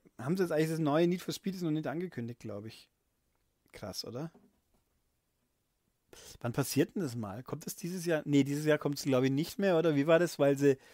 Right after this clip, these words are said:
Battlefield reparieren müssen, oder war's nicht letztes Jahr? Also jetzt wird's, würde es mal langs-, also wenn man jetzt ein Spiel noch nicht angekündigt hat, von dem,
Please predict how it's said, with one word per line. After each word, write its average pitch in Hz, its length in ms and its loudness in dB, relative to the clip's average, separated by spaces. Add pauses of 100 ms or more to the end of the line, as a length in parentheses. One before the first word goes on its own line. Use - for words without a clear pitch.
(240)
Battlefield 139 480 0
reparieren 120 440 0
müssen, 117 200 -4
oder 117 120 -2
war's 117 180 -4
nicht 135 120 -2
letztes 123 420 -4
Jahr? 180 240 -2 (600)
Also 131 280 2
jetzt 127 140 2
wird's, 160 260 0
würde 160 300 10
es 196 140 8
mal 165 140 6
langs-, 165 260 4
also 139 180 2
wenn 139 80 6
man 143 80 8
jetzt 160 200 8
ein 190 60 0
Spiel 170 200 4
noch 175 80 4
nicht 151 180 2
angekündigt 165 500 0
hat, 156 140 4 (100)
von 139 160 -2
dem, 151 360 4